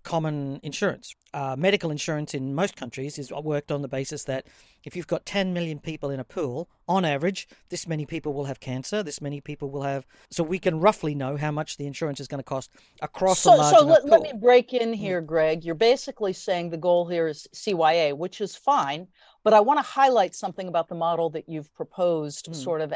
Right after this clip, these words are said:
Speaker 2: as a, as a loose backdrop here.
Speaker 1: Well, I haven't proposed a model
Speaker 2: Um,
Speaker 1: yet.
Speaker 2: no,
Speaker 1: You might, I
Speaker 2: well,
Speaker 1: might
Speaker 2: well, you've talked about, you've talked about a scenario where
Speaker 1: Mm.
Speaker 2: you're always seen by qualified professionals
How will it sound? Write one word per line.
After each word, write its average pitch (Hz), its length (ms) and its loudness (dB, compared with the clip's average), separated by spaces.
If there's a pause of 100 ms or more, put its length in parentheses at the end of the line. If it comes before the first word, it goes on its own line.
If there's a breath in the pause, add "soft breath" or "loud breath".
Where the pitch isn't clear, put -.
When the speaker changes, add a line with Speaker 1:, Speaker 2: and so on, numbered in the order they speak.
Speaker 2:
as 165 180 -4
a, 151 240 -2
as 165 120 -6
a 165 40 0
loose 165 300 -6
backdrop 151 560 0
here. - 200 -10
Speaker 1:
Well, 208 60 0
I 226 40 2
haven't 269 180 2
proposed 226 340 4
a - 40 8
model 190 200 10
Speaker 2:
Um, 147 60 4
Speaker 1:
yet. 262 180 0
Speaker 2:
no, 269 80 8
Speaker 1:
You 196 40 6
might, 220 260 2
I 262 40 -4
Speaker 2:
well, 294 220 8
Speaker 1:
might 240 140 8
Speaker 2:
well, 320 180 10
you've 285 200 -2
talked 320 340 4
about, 262 360 0
you've 240 140 -8
talked 220 340 -2
about 233 260 2
a 202 60 -4
scenario 202 680 2
where 185 300 0
Speaker 1:
Mm. 180 80 -6
Speaker 2:
you're 196 180 -4
always 226 340 2
seen 214 300 -8
by 180 140 4
qualified 190 520 2
professionals 175 640 -2